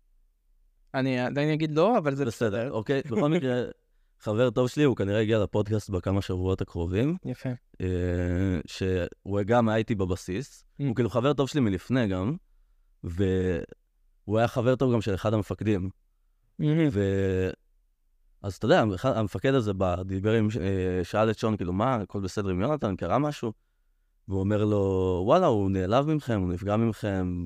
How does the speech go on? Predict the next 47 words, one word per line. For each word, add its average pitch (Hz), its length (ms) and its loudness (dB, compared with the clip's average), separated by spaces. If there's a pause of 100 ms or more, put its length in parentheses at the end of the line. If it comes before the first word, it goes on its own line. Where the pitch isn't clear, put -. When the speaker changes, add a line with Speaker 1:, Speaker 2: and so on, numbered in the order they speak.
Speaker 2:
שווה 123 260 -2
שידברו 151 380 0
איתו", 104 220 0
כאילו. 85 260 -4 (240)
Speaker 1:
מהמם. 156 120 0
Speaker 2:
אם 131 60 2
הם 147 100 0
היו 147 120 2
מדברים 160 320 2
איתי, 170 140 -2
באמת 104 240 -2
הייתי 135 140 -4
אומר 143 140 -2
להם, 135 160 -4 (1120)
כאילו, 92 160 -2
הייתי 101 180 0
מסביר 110 280 0
להם 113 140 2
מה 113 80 0
קרה, 131 280 0
והייתי 90 180 -4
אומר 143 160 2
Speaker 1:
נכון. 123 180 2
Speaker 2:
שזה 104 80 -6
פגע 117 280 2
בי. 92 160 -4 (1000)
והם 92 140 -2
פשוט - 260 -10
לא 101 80 -4
דיברו 117 280 2
איתי. 101 260 0 (1300)
Speaker 1:
שמע. 120 320 -4
Speaker 2:
אז 117 160 -4
אמרתי, 151 300 2
כאילו, 131 200 2
"אין 143 100 2
לי 156 60 4
מה 120 140 4
לריב 92 300 0
על 92 140 -4
זה." 90 160 -6
Speaker 1:
כן, 226 260 4
בטח. 147 420 -2 (240)
Speaker 2:
אין, 92 260 -2
Speaker 1:
בטח. 135 180 -2
Speaker 2:
היו 113 80 2
מניאקים. 98 580 0